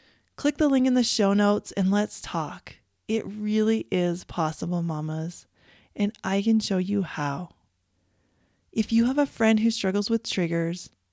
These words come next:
will you share this episode with her? And if you're loving what you're learning here, please rate and review this podcast, and don't forget to subscribe so you never miss an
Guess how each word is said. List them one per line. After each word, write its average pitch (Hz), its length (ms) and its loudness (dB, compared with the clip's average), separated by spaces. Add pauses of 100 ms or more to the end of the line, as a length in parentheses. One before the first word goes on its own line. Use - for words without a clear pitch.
(120)
will 240 80 4
you 285 140 6
share 269 220 4
this 247 160 4
episode 214 380 2
with 220 160 2
her? 220 400 0 (840)
And 220 80 2
if 240 140 4
you're 285 160 4
loving 226 320 4
what 226 180 0
you're 220 120 0
learning 208 340 2
here, 214 320 0 (480)
please 302 320 2
rate 208 320 2
and 208 140 0
review 196 380 2
this 196 200 0
podcast, 165 760 -6 (240)
and 208 260 2
don't 208 320 4
forget 214 360 0
to 196 120 -4
subscribe 185 840 0 (260)
so - 120 -2
you 208 240 2
never 180 600 0 (220)
miss 160 420 -4 (300)
an 180 180 -2